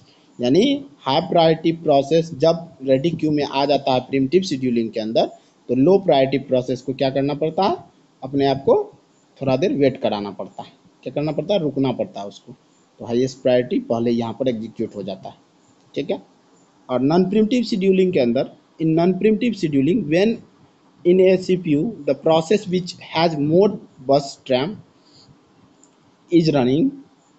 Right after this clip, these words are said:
कह रहा है non-preemptive scheduling के अंदर जब सीपीयू के अंदर कोई भी प्रोसेस जिसका बस टाइम, बस टाइम क्या होता है प्रीवियस वीडियो में मैंने बताया है,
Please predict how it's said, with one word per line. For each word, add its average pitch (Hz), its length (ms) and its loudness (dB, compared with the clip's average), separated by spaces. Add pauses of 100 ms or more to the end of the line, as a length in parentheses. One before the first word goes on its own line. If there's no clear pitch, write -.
(280)
कह 131 80 2
रहा 147 120 4
है 151 60 2
non-preemptive 185 560 2
scheduling 170 440 2
के 160 60 0
अंदर 143 240 2
जब 135 200 0
सीपीयू 151 340 -4
के 165 80 -2
अंदर 151 180 0
कोई 151 220 2
भी 175 120 2
प्रोसेस 139 420 -2
जिसका 139 340 0 (420)
बस 160 480 0
टाइम, 147 220 0 (100)
बस 151 260 0
टाइम 165 160 0
क्या 160 140 0
होता 151 200 0
है 143 80 -2
प्रीवियस 147 380 -4
वीडियो 143 220 -2
में 143 80 0
मैंने 135 200 2
बताया 123 340 -4
है, 135 140 -12